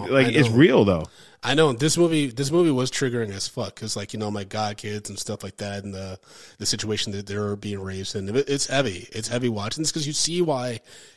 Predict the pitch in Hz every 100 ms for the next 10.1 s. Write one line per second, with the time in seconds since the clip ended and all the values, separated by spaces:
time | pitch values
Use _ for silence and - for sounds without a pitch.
0 | - - 135 127 113 104 123 117 - 123
1 | 123 117 107 123 131 104 107 131 104 -
2 | - - - - - - 117 113 131 135
3 | - 110 101 98 - 98 92 170 139 127
4 | 147 - 196 - 90 78 - 110 113 127
5 | 127 123 120 123 143 190 180 - 76 123
6 | 123 143 143 147 131 147 117 - 120 131
7 | - 151 135 107 117 139 147 120 107 117
8 | 120 143 160 151 165 202 226 214 190 -
9 | _ _ _ _ _ _ _ _ _ -
10 | 185